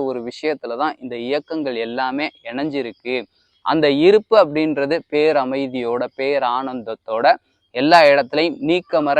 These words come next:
நிறைஞ்சிருக்கு. இப்ப இறைவன் அப்படின்றவன் எங்கேயுமே நீக்கமற நிறைஞ்சிருக்கான்னு சொல்றோம்ல, அதோட நாம இணைச்சிக்க கூடிய ஒரு தன்மை அப்படின்ற ஒரு விஷயத்தை தான் சமமான ஒரு பேரின்பம் அப்படின்னு சொல்லுவாங்க. So இந்த லோகா அப்படின்ற இந்த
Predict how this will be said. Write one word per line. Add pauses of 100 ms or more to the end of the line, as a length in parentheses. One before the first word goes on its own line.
நிறைஞ்சிருக்கு.
இப்ப
இறைவன்
அப்படின்றவன்
எங்கேயுமே (340)
நீக்கமற
நிறைஞ்சிருக்கான்னு
சொல்றோம்ல, (140)
அதோட
நாம
இணைச்சிக்க
கூடிய
ஒரு (140)
தன்மை (500)
அப்படின்ற
ஒரு
விஷயத்தை
தான்
சமமான
ஒரு
பேரின்பம்
அப்படின்னு
சொல்லுவாங்க.
So (480)
இந்த
லோகா (340)
அப்படின்ற (180)
இந்த